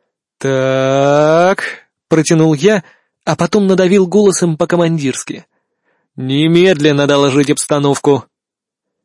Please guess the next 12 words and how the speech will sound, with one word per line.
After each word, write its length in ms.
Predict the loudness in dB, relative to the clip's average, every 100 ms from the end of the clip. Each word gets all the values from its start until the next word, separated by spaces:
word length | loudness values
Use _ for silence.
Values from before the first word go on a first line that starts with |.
| _
Стеценко 560 | -8 -6 -2 -2 0 -2
зашипел 420 | -4 -4 -2 -4
с 80 | -4
койки. 480 | -6 -6 -10 -18 -20 _ _ _ _ _ _ _ _ _
«Массовые 720 | -8 -4 -2 0 2 2 2
аресты, 400 | 4 2 0 -4
поручик! 600 | -6 -6 -6 -12 -16 -18 _ _ _ _ _
Вот 240 | -4 -4 _
так 260 | 2 4 2
вот, 140 | 2
мать 300 | 2 0 -2
его! 260 | -8 -12